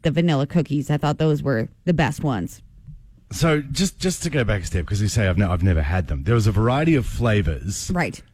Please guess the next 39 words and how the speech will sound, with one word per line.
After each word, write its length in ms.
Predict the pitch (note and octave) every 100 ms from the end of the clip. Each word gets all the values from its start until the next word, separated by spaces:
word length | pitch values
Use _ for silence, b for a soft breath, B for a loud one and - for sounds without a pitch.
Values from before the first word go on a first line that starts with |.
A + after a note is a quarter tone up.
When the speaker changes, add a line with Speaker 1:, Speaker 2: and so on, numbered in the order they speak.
| -
Speaker 1:
yes. 280 | E3 - -
Speaker 2:
And 120 | A#2
they 60 | A2+
were 80 |
basically, 380 | G#2+ C3+ - C3+
you're 100 | A#2
saying 280 | - A#2+ A2+
cookies 500 | - C#3 C#3 C3+ A2+
with 260 | A2+ - _ _ _ _ _ _ _ _ _ _
icing 640 | G#2 B2 D3 - D#3+ E3
on 260 | D#3 D3+ E3
them? 260 | A3 A#3+ A3 -
Speaker 1:
No, 200 | B3 C4
no, 120 | B3+
no. 180 | A#3 A#2
Okay, 240 | F#3+ A#3+
so 300 | C#3+ - G3+ - b b
they 100 | -
came 240 | A3 D4+ E4
in, 60 |
like, 120 | F4 G3+
a 40 |
package, 520 | - G3 G3 D#3 C#3+ -
and 100 | A3
they 60 |
were 100 | G3+
divided 460 | G#3+ F#3 G#3+ A3 A3
up. 180 | F#3+ -
So 140 | G#3+
the 80 | F#3+
cookies 420 | - D4 D4+ C#4+
were 160 | A3 G#3
in, 200 | F#3+ E3+ B B
you 80 | F4+
know 60 | A4+
those, 140 | A4+ F4
like, 160 | C#4+ -
cheese 720 | - A#3+ B3+ B3+ A#3 - - _ -
snacks? 640 | G3 D#4 C#4 D#4+ - -